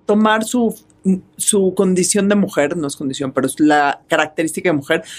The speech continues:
como para decir, "Ay, no, mi vida, porfa"? O sea, y ese es justo el punto de toda la conversación. O sea, juega en ese equipo porque es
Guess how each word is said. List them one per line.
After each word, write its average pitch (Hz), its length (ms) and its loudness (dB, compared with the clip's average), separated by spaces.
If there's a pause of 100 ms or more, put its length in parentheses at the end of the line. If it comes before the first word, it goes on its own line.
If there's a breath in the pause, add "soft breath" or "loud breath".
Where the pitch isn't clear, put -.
(100)
como 185 160 -2
para 190 120 4
decir, 220 180 -2
"Ay, 208 180 0
no, 202 180 0
mi 196 160 0
vida, 185 400 -2
porfa"? 185 500 -2 (280 loud breath)
O 185 60 -2
sea, - 320 0
y 247 140 2
ese 359 200 2
es 359 60 -2
justo 349 260 0
el 294 80 -2
punto 254 560 0 (360)
de 180 140 -2
toda 214 260 2
la 220 140 -2
conversación. 165 680 -4 (260 soft breath)
O - 40 -18
sea, 170 220 0 (240 loud breath)
juega 269 320 0
en 277 80 2
ese 240 140 0
equipo 226 520 0
porque 185 280 -2
es - 200 -2